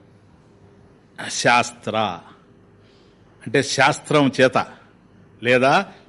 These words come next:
యుక్తిభ్యాం నీ యుక్తిని, లాజిక్ను ఉపయోగించి, సామాన్య జ్ఞానం సరేనా, ఈ రెండిటి చేత అవధార్యతాం దాన్ని నువ్వు చక్కగా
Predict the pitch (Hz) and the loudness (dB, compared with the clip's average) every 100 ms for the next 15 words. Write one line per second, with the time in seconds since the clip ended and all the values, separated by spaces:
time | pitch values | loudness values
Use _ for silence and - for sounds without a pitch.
0 | - 135 - - 131 87 82 123 143 113 | -4 -4 -4 -4 -4 -4 -4 2 4 4
1 | 80 - - _ - 120 117 131 156 180 | 0 -12 -20 _ -4 -2 0 0 -2 0
2 | 135 104 123 165 151 156 143 131 127 104 | 2 2 4 4 4 0 0 2 2 2
3 | 98 - - _ _ - _ _ _ _ | -4 -8 -20 _ _ -20 _ _ _ _
4 | _ _ _ - 135 143 135 113 107 92 | _ _ _ -4 2 4 4 2 0 -4
5 | - - _ _ _ - 151 196 180 - | -12 -20 _ _ _ -2 0 2 -2 -4
6 | - 170 143 202 233 175 123 113 127 143 | -2 4 6 6 4 0 -2 2 2 2
7 | - - 147 208 170 180 165 131 113 139 | -2 -10 -2 0 2 4 4 2 2 4
8 | 160 101 - - - 135 143 139 135 139 | 2 2 -6 -20 -2 0 2 0 -2 -6
9 | 180 | -4